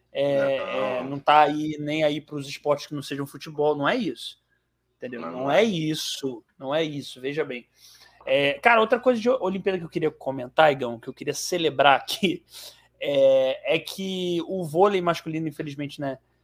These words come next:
Speaker 1: é, não ganhou ouro, isso eu tô sabendo também. Fiquei triste pelo Douglas Souza, eu acho que é um puta do jogador maneiro, bom.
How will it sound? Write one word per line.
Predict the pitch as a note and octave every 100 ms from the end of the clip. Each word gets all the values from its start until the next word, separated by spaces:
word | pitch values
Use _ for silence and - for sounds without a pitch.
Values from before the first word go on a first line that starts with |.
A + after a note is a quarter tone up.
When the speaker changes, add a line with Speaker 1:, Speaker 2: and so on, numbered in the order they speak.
| _ -
Speaker 1:
é, | B2+ B2
não | C#3
ganhou | D3 D3+ C#3+
ouro, | C#3 F#3
isso | F#3 C#3+
eu |
tô | C#3+
sabendo | - C3+ C3 C#3+ F3+ D#3
também. | C#3 C3+ E3+ G#3+ _ _
Fiquei | - F3+
triste | F3 F3+ G3 -
pelo | F3+ E3+
Douglas | D3+ E3 E3 D3+ C3+ A#2+ - - -
Souza, | - - - F3 G3+ F#3+
eu | D3+ C#3+
acho | E3 -
que | C#3
é |
um |
puta | - E3 D#3
do | D3
jogador | C#3 C#3 C3+ C3
maneiro, | B2 C3 C#3+ C#3
bom. | B2+ C#3 G#3